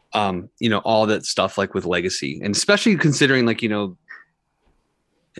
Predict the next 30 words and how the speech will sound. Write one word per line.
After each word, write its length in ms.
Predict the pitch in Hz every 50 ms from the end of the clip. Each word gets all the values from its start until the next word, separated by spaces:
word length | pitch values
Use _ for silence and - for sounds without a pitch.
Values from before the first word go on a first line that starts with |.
| - -
eh, 140 | - 165 - - - - - - -
and 120 | 135 139 139
then 120 | 131 127
this 100 | 127 127
is 40 | -
why 100 | 139 127
I'm 160 | 117 107 107
very 180 | 113 123 117 107
curious 300 | - - 120 113 107 -
to 40 | -
see 100 | - 104
the 100 | 95 95
Eternals 400 | 95 87 - 143 139 127 113 107 101
is, 100 | 98 95
like, 180 | 104 104 101
you 60 | 110 104
know, 100 | 104 101
this 240 | 98 127 135 -
one, 380 | - 127 120 110 110 110 110 110 - -
you 100 | 110 101
know, 100 | 101 98
while 220 | 95 98 98 98
it's 140 | 101 - -
still, 220 | - - 117 110
like, 180 | 98 101 95 -
two 200 | - - 113 104
hours 300 | 98 98 95 98 98 92
and 80 | 90
change, 460 | - - - 135 127 113 107 101 90 95
like, 160 | 98 98